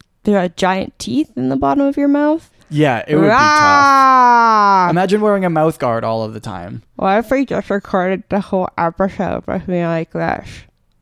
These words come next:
Speaker 1: With my bottom teeth sticking out.
Speaker 2: I think people would stop listening very quickly.
Speaker 1: Yeah, it's hard. You can't do much with it.
Speaker 2: No, I don't think so.
Speaker 1: You can't do much with it.
Speaker 2: I
Speaker 1: You're
Speaker 2: feel very silly.
Speaker 1: you're
Speaker 2: You
Speaker 1: ta-
Speaker 2: also can't pronounce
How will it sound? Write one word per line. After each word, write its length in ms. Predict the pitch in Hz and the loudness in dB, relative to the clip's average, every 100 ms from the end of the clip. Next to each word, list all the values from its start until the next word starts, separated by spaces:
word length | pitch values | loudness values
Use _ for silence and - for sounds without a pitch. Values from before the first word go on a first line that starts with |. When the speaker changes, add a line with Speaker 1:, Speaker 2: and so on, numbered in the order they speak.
| _ | _
Speaker 1:
With 240 | - 190 - | -6 -4 -4
my 180 | 170 165 | -4 -4
bottom 580 | 156 - 175 165 165 | -6 -4 -2 -2 -4
teeth 320 | 175 - 175 - | -4 -6 -6 -8
sticking 440 | - - - - | -14 -14 -10 -8
out. 280 | - - - - | -8 -10 -12 -10
Speaker 2:
I 60 | 120 | -4
think 260 | 127 139 | -4 -2
people 240 | 147 123 120 | -4 -4 -6
would 120 | 117 | -6
stop 280 | - 117 113 | -6 -6 -4
listening 440 | 120 120 117 104 | -4 -6 -10 -10
very 320 | 107 104 107 | -6 -6 -6
quickly. 540 | 110 107 113 104 143 214 _ | -8 -10 -10 -10 -10 -10 _
Speaker 1:
Yeah, 220 | 214 185 | -4 -2
it's 120 | 92 | -4
hard. 360 | - 196 87 - | -8 -8 -8 -10
You 60 | - | -8
can't 300 | 202 190 - - | -4 -4 -6 -8
do 140 | 180 180 | -4 -2
much 240 | - - | -4 -8
with 180 | - - | -14 -14
it. 180 | 50 - 185 165 | -14 -14 -10 -4
Speaker 2:
No, 180 | 127 | -2
I 140 | 110 98 | -2 -4
don't 180 | 101 104 | -8 -12
think 200 | - - | -18 -16
so. 240 | - - 113 | -16 -16 -8
Speaker 1:
You 260 | - 170 175 | -4 -2 -2
can't 240 | 190 240 - | -2 -4 -6
do 160 | - 190 | -4 -2
much 400 | 175 147 - - | -2 -4 -8 -12
with 160 | - - | -14 -12
it. 120 | - | -10
Speaker 2:
I 60 | - | -8
Speaker 1:
You're 80 | 180 | -4
Speaker 2:
feel 300 | 170 170 143 | 0 2 2
very 380 | 131 131 113 95 | 0 0 -2 -6
silly. 520 | - 110 95 73 101 _ | -10 -8 -8 -12 -16 _
Speaker 1:
you're 140 | 185 | -2
Speaker 2:
You 80 | 175 | 0
Speaker 1:
ta- 100 | - | 2
Speaker 2:
also 240 | 208 254 | 0 -2
can't 340 | 208 - 170 - | -6 -6 -6 -6
pronounce 380 | 156 139 123 | -8 -6 -6